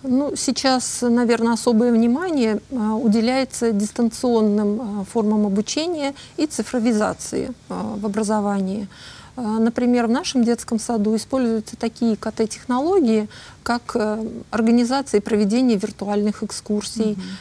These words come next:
Speaker 1: это мультстудия «Кораблик», это, э, различные мероприятия с родителями через мессенджеры, э, что довольно-таки удобно, потому что не всегда родители могут присутствовать, ну, вот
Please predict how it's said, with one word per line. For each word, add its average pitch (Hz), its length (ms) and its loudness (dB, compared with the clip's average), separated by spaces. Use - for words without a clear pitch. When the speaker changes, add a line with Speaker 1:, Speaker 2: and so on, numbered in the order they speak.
Speaker 1:
это 233 300 -2
мультстудия 220 680 2
«Кораблик», 214 800 2
это, 233 600 2
э, 226 580 -2
различные 233 500 2
мероприятия 233 680 0
с - 100 -6
родителями 233 800 2
через 254 300 2
мессенджеры, 208 720 -2
э, - 160 -6
что 220 500 2
довольно-таки 233 680 2
удобно, 220 640 4
потому 226 260 0
что - 160 -4
не 214 120 2
всегда 240 300 0
родители 226 420 0
могут 214 340 0
присутствовать, 214 880 -6
ну, 277 140 -6
вот 214 100 -4